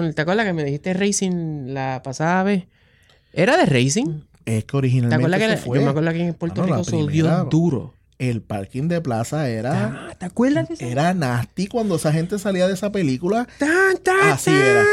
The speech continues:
Speaker 1: tan.
Speaker 2: así era. El boricua que le encanta la aceleración, esa película era para la vena de ellos.
Speaker 1: Pero ya no es ese
Speaker 2: No,
Speaker 1: flow.
Speaker 2: ya,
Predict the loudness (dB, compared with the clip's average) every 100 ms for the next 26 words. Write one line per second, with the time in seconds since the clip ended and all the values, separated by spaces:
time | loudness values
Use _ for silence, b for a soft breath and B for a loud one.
0 | 4 2 0 -4 -2 -2 0 -2 -2 -2
1 | -2 -4 -2 -4 -4 -4 -2 -2 -2 0
2 | 0 0 -2 -2 -2 -4 -2 -2 0 0
3 | 0 0 0 0 0 0 0 0 -2 -6
4 | -2 0 2 2 2 0 -2 -4 -6 -6
5 | -4 -2 0